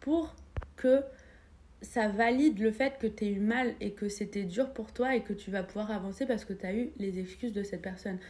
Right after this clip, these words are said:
Ça, je crois que j'avais vu ça, euh, dans une interview de je sais plus qui,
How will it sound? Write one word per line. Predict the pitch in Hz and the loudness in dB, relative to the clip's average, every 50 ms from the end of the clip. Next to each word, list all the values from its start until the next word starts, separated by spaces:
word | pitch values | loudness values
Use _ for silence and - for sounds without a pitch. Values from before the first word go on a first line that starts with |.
| - - - | -20 -6 0
Ça, | - 269 | 0 0
je | 269 277 | 2 2
crois | - 277 | 0 0
que | 254 233 | 2 2
j'avais | 233 202 190 185 | 2 2 2 0
vu | 170 185 | -2 -6
ça, | - - 240 233 233 226 202 | -4 0 2 2 2 2 2
euh, | 185 180 170 175 - - - - - - - - - - - - - - | 0 0 -2 -4 -8 -16 -20 -20 -20 -20 -20 -20 -20 -20 -20 -18 -12 -8
dans | 190 185 202 196 196 196 196 196 196 - - - - - - | -6 -2 0 0 2 2 2 0 -2 -4 -6 -10 -14 -12 -10
une | 190 190 202 202 202 196 196 | -6 -4 -2 -2 -2 -2 -2
interview | 190 196 196 - - 220 208 202 214 190 190 202 220 | -2 -4 -4 -4 -2 -2 -2 -2 -4 -6 -6 -6 -6
de | 214 185 190 185 | -6 -4 -4 -6
je | 185 185 | -6 -6
sais | 185 - 226 | -6 -6 -8
plus | 214 - - 190 | -8 -8 -12 -14
qui, | - - 208 214 - | -10 -8 -8 -8 -8